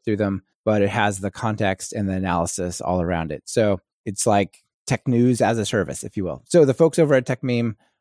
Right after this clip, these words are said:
they're online all day reading to catch you up, and just search your podcast app for The Ride Home and Ride Home and subscribe to the Tech Meme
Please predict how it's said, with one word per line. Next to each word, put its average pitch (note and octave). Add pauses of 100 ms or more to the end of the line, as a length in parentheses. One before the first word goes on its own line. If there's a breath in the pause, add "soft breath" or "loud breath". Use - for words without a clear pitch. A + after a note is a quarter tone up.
(140)
they're G2
online A2
all C3+
day B2
reading A2+
to F#2+
catch -
you A#2
up, - (200)
and F#2 (240)
just -
search C3
your B2
podcast A2
app A2 (120)
for G#2 (120)
The G2
Ride G2+
Home D3 (240)
and F#2
Ride G2+
Home C3 (100)
and F#2+ (240)
subscribe A2
to G#2
the G#2
Tech -
Meme A2